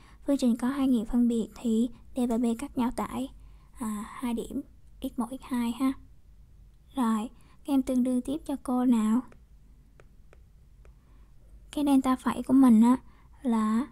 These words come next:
bốn trừ đi M, như vậy bốn trừ đi M phải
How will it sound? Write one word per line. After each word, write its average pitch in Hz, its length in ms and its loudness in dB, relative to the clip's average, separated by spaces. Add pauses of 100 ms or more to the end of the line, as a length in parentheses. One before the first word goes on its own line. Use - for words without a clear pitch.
(160)
bốn 240 400 2
trừ 233 200 0
đi 233 320 4 (300)
M, 240 260 6 (340)
như 254 100 -2
vậy 220 100 2
bốn 233 260 2
trừ 240 160 0
đi 226 140 4
M 240 100 6 (180)
phải 220 360 0